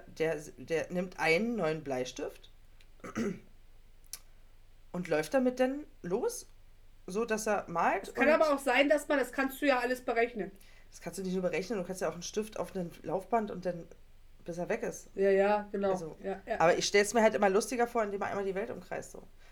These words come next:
Speaker 1: Ja, okay, sechsundfünfzig Kilometer ist jetzt nicht einmal die Welt, aber gut.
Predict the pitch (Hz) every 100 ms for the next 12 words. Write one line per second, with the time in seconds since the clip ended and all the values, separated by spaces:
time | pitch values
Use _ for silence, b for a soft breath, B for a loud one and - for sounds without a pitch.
0 | b 139 156 165 170 170 175 180 185 -
1 | 175 180 185 180 - 170 135 175 165 165
2 | 214 185 160 139